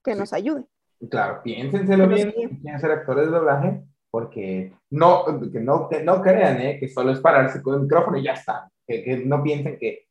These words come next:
Speaker 2: que no es ciencia, porque dicen, "Es que es arte".
Speaker 1: Pararse en el atril es
Speaker 2: Arte.
Speaker 1: fácil, hacerlo es lo difícil.
Speaker 2: Ujú, claro, es cien-, por eso dicen, "Es que es arte".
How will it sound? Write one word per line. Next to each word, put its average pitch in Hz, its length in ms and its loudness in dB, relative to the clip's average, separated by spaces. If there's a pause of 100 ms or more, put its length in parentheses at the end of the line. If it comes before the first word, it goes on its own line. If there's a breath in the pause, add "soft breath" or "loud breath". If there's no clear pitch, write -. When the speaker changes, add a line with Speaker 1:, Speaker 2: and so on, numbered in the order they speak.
(100)
Speaker 2:
que 139 80 2
no 139 120 6
es 143 100 4
ciencia, 123 340 0
porque 123 180 -2
dicen, 160 300 0
"Es - 120 2
que 214 80 2
es - 80 2
arte". - 20 0
Speaker 1:
Pararse 269 400 6
en 302 100 0
el 262 120 0
atril 247 360 0
es 254 80 4
Speaker 2:
Arte. - 100 -2
Speaker 1:
fácil, 233 400 -4
hacerlo 233 560 -2
es 202 140 -2
lo 208 100 0
difícil. 202 400 -4
Speaker 2:
Ujú, - 280 -10
claro, 127 360 0
es - 280 -2
cien-, 185 360 2
por 139 200 4
eso 160 140 0
dicen, 151 320 -4
"Es 131 120 -10
que 180 60 -4
es - 80 -4
arte". 139 400 -2